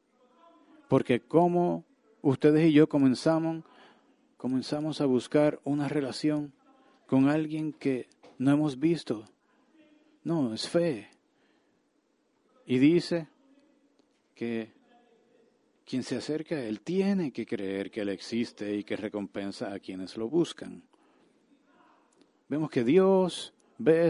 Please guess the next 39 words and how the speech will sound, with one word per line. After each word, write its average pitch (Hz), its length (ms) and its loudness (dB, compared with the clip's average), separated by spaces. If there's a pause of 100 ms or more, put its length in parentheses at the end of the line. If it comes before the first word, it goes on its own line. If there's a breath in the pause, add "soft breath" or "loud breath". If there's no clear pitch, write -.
(120)
cuando 117 240 2
la 107 100 0
gente 139 340 0
está 127 280 -2
tratando 117 480 -2
de 110 80 0
complacerle. 117 720 -6
Él 139 80 -2
puede 165 320 2
verlo. 160 460 0 (320 soft breath)
La 123 80 2
Biblia 147 300 6
nos 156 160 2
dice, 151 280 4
de 127 160 4
hecho, 139 200 0
antes 131 180 -2
de 135 80 -2
este 135 220 2
verso, 107 420 0
que 101 120 -10
Enoc, 120 420 -4 (720 soft breath)
en 123 140 2
Hebreos 135 360 2
once 147 240 2
cinco, 135 420 0
dice 135 280 0
que 135 80 -2
era 131 100 4
un 131 140 0
hombre 160 340 0
que 123 140 -8
complació 117 640 -6
a 143 40 0
Dios, 95 540 -4 (540 soft breath)
que 131 120 2
caminó 120 400 0
con 113 280 -6
Dios. 90 500 -8